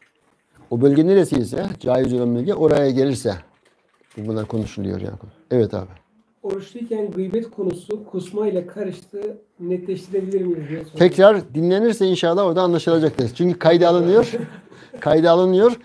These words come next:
Speaker 1: Yani şunu diyoruz. Gıybet yapmak orucu bozmaz. Kişi bozuldu zannıyla, orucum zaten bozuldu zannıyla yeme içmeye başlarsa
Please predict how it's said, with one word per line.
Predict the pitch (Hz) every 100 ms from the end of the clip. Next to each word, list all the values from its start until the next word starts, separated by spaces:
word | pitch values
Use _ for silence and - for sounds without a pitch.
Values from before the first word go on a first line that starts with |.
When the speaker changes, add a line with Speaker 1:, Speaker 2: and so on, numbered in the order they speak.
| _ _
Speaker 1:
Yani | 143 160 185 156
şunu | - 214
diyoruz. | 190 156 123 - _ _ _ _
Gıybet | 160 180 208 214 190
yapmak | 170 170 226 233 - - _ _ -
orucu | 147 160 165 156 147
bozmaz. | 180 170 160 220 233 - _ _ _ _ -
Kişi | 156 143 190 160
bozuldu | 165 170 165 180
zannıyla, | 156 156 160 175 196 175 139 107 87 - _ _ _ _ _ _ 135
orucum | 151 156 165
zaten | 160 185 190 170
bozuldu | 165 170
zannıyla | 170 170 170 156
yeme | 165
içmeye | 156 156 147
başlarsa | 143 185 226 220 196 226 233